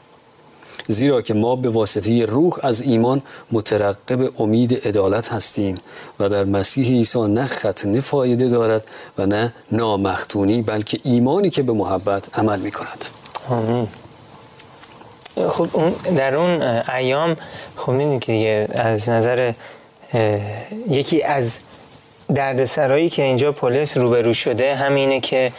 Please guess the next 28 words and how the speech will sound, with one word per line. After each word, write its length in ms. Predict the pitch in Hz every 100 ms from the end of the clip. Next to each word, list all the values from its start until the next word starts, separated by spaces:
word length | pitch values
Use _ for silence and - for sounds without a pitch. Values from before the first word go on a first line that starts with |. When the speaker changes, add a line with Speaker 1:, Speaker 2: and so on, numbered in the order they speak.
| - - -
Speaker 2:
این 160 | 143 139
ایماندارهایی 840 | 139 131 123 120 117 110 127 127
که 360 | - 127 123 113
به 60 | 110
هر 100 | 107
حال 260 | 117 127
یونانی 460 | 117 120 120 117 143
بودن، 400 | 135 113 107 104
غیر 200 | 117 135
یهود 380 | 120 107 110 107
بودن، 500 | 110 117 127 110 107 - - - - - - - 196 - 220
بسیار، 760 | 147 131 - 143 151 151 - -
تعداد 280 | 139 139 147
بسیارشون 580 | 156 139 151 151 156 170
بودن 120 | 160
که 120 | 147
ختنه 320 | 147 127 123 156
نشدن. 560 | 180 165 120 107 107
امکان 300 | 110 - 135
داره 180 | 135 135
که 120 | 131
اصلاً 400 | 117 117 - 135 113
هیچ 200 | 160 -
کدومشون 420 | 135 113 104 117
ختنه 340 | - 110 113
نشده 380 | 107 104 - 104
بودن. 300 | 101 104 107
بعد 200 | 117 117